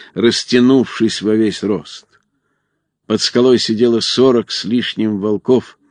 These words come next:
всех возрастов и мастей, от седых, как барсуки, ветеранов, расправлявшихся в одиночку с буйволом, до молодых черных трехлеток, которые воображали, что им это тоже под силу.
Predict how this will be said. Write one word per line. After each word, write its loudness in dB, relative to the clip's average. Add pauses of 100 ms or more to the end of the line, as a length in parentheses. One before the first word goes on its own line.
(460)
всех 0
возрастов 2
и 2
мастей, 0
от -6
седых, 0
как -6
барсуки, 0
ветеранов, 0 (400)
расправлявшихся 0 (260)
в -4
одиночку 2
с -8
буйволом, 4 (560)
до 2
молодых 4
черных 2
трехлеток, 2
которые 0
воображали, -2
что -8 (480)
им -2
это -4
тоже -4
под -14
силу. -16